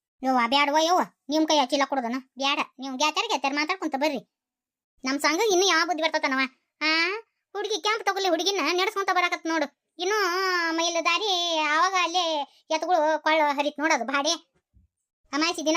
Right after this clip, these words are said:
ಒಂದು ಕೆಂಪ್ ತಗೊಳ್ಳಿ ಹುಡುಗಿ, ಆ, ಅದ್ರ ಬೇರೆ ಹಸಿರು ಸೀರೆ ಉಟ್ಕೊಂಡತಿ. ಏನ್ ಕೇನಾರ ಆದ್ರೆ ಏನ್ ಕತಿ? ಅದಕ್ಕೇನು ಸ್ವಾದಿಲ್ಲ, ಸೊನ್ನಿಲ್ಲ, ಸೊಟ್ಟ ಇಲ್ಲ ಅದಕ್ಕ. ಅವ್ರ ಅಪ್ಪನ ಹೋತತದು.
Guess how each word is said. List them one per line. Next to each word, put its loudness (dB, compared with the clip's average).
ಒಂದು 0
ಕೆಂಪ್ 0
ತಗೊಳ್ಳಿ 0
ಹುಡುಗಿ, 2
ಆ, 0
ಅದ್ರ -2
ಬೇರೆ 2
ಹಸಿರು 0
ಸೀರೆ -4
ಉಟ್ಕೊಂಡತಿ. -4
ಏನ್ -2
ಕೇನಾರ -2
ಆದ್ರೆ 0
ಏನ್ -2
ಕತಿ? 0
ಅದಕ್ಕೇನು -2
ಸ್ವಾದಿಲ್ಲ, -2
ಸೊನ್ನಿಲ್ಲ, 0
ಸೊಟ್ಟ 0
ಇಲ್ಲ 0
ಅದಕ್ಕ. -4
ಅವ್ರ -2
ಅಪ್ಪನ 0
ಹೋತತದು. 0